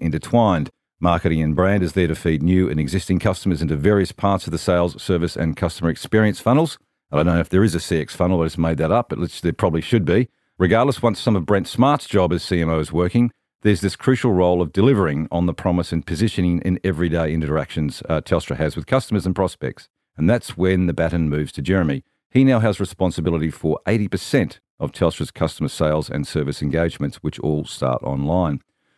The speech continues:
So this should be a fascinating conversation. Earlier this year, when M I three revealed the news of Jeremy's move from C M O to digital, he said he was partly lured to the role because brands are, and I quote,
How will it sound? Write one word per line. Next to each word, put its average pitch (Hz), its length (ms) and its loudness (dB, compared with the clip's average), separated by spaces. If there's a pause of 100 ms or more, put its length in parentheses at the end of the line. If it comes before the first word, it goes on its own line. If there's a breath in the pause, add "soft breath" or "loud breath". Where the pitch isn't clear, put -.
So 117 100 2
this 147 140 4
should 170 160 2
be 151 180 4
a 104 200 0
fascinating 90 580 2
conversation. 82 720 0
Earlier 147 240 6
this 104 200 -2
year, 95 140 2
when 87 140 2
M 90 120 2
I 87 80 2
three 90 200 0
revealed 85 380 2
the 80 60 0
news 85 220 2
of 76 80 -4
Jeremy's 82 380 0
move 120 400 4
from 87 180 -2
C - 160 -2
M 82 140 2
O 78 100 0
to 139 140 -6
digital, 92 500 2 (380)
he 117 100 2
said 104 160 2
he 95 60 2
was 87 100 0
partly 127 480 0
lured 107 380 4
to - 100 -4
the 87 80 2
role 80 300 2
because 76 340 -2
brands 95 440 2
are, 85 220 2
and 82 140 -2
I 82 140 0
quote, - 400 0